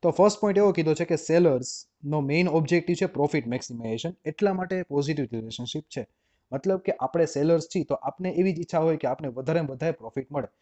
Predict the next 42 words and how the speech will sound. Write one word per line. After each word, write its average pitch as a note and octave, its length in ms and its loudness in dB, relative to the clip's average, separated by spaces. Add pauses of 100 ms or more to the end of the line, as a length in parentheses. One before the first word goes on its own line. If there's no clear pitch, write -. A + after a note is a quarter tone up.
(200)
તો C3 120 -2
વધારે C3 300 4
પ્રોફિટ F3 400 0
ક્યારે F#3+ 220 2
મળે? C3+ 220 0
જ્યારે C3 280 -4
પ્રાઇસ D3+ 460 -2 (680)
વધારે D3 340 2
હોય G#2 200 -8 (340)
પ્રોડક્ટની, B2+ 400 -2 (320)
અને B2+ 80 -6
જેટલી E3+ 280 0
પ્રાઇસ E3 300 2
વધારે D3+ 320 0 (340)
એટલો C#3+ 160 0
પ્રોફિટ D3+ 380 -2
આપને D#3+ 240 0
વધારે C3+ 300 -2
મળશે, A2+ 280 -8
અને A#2 120 -14
જેટલો C#3 280 -10
આપને D3 320 -10
પ્રોફિટ C3 380 -16
વધારે C3 360 -6
મળશે A2+ 540 -12
એટલું B2+ 400 -4 (280)
આપણે A#2+ 260 -6
સપ્લાય A2+ 440 -8
છે B2 140 -12
એ G#2+ 100 -10
વધારે A2+ 440 -14 (340)
કરશે. C3+ 300 -8 (240)
મતલબ E3+ 260 0
કે E3+ 140 -2
સપ્લાય D#3 460 -2
સૌથી D#3 400 -4
વધારે D#3 260 0
ક્યારે E3 260 0
હોય? A#2+ 180 -2
જ્યારે B2 260 -4
પ્રાઇસ B2+ 400 -4
પણ E3 200 -8